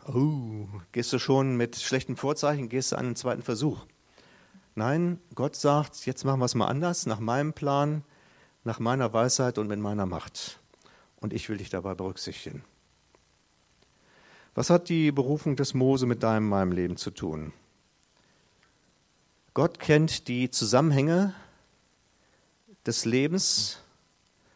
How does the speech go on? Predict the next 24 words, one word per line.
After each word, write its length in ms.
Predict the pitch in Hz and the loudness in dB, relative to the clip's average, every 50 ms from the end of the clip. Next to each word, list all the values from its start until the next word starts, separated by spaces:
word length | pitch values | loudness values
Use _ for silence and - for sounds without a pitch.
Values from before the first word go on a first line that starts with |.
| _ _ _ _ - | _ _ _ _ -2
bei 120 | 117 117 | 0 2
Mose, 600 | 117 113 117 139 156 165 165 170 170 180 180 165 - - - _ _ _ _ _ _ _ _ _ _ | 4 4 6 6 4 4 4 2 2 2 0 -2 -6 -10 -20 _ _ _ _ _ _ _ _ _ _
bei 140 | - 110 104 | -2 -2 -2
dir 260 | 95 101 104 123 123 | -2 -2 0 0 2
und 140 | 117 117 110 | 0 0 -2
bei 140 | 104 101 | -2 -2
mir. 420 | 101 101 101 101 98 87 82 82 78 - _ _ _ _ _ _ _ _ _ _ _ - | -2 -2 -2 -2 -2 -2 -2 -6 -12 -16 _ _ _ _ _ _ _ _ _ _ _ -2
Alle 180 | 120 139 143 | 2 4 4
Ereignisse, 680 | - - - - 110 - - - - 165 156 - 151 - | 4 2 2 2 2 0 0 -2 -4 -4 0 0 2 2
alle 160 | 98 117 117 | 4 2 2
Stimmungen, 540 | - - - 143 147 160 160 160 160 151 - | 0 0 0 2 2 2 0 0 -2 -2 -2
alles 360 | - 110 113 117 113 - - | -2 0 0 2 0 0 -2
Versagen, 720 | - - 117 104 110 110 107 131 156 165 175 180 185 180 170 - - - - - - - | 0 0 0 2 2 2 2 2 2 0 0 0 0 0 -2 -6 -14 -20 -20 -20 -18 -10
alle 140 | - 120 123 | -4 -2 -2
Enttäuschungen, 580 | 120 117 117 - 143 143 160 151 - 165 156 131 | -2 0 2 4 4 4 4 4 2 0 0 0
alle 180 | 113 120 117 | -2 -2 -2
Resignation, 840 | 120 120 117 123 120 - 131 123 117 - - - - 135 143 151 156 139 | -2 -2 -2 -2 -4 -2 -2 0 0 0 0 2 2 2 2 2 0 -2
jeden 280 | 110 117 120 117 113 | -2 -4 -4 -4 -6
Frust, 640 | - - - 139 156 160 - - - - - - - _ - - - - _ | -8 -2 0 2 2 4 2 0 -2 -4 -12 -16 -18 _ -20 -20 -20 -10 _
jede 240 | - 120 113 120 | -2 0 2 2
Depression, 800 | 107 123 143 139 - - 127 - - - 127 135 147 156 156 - | 2 2 2 2 2 0 0 0 0 2 2 2 4 2 2 0
er 120 | - 117 120 | -2 -6 -4
kennt 200 | - 143 135 - | -4 -4 -2 -2
alles. 380 | 180 165 117 98 - - - | -2 -2 -4 -4 -6 -10 -14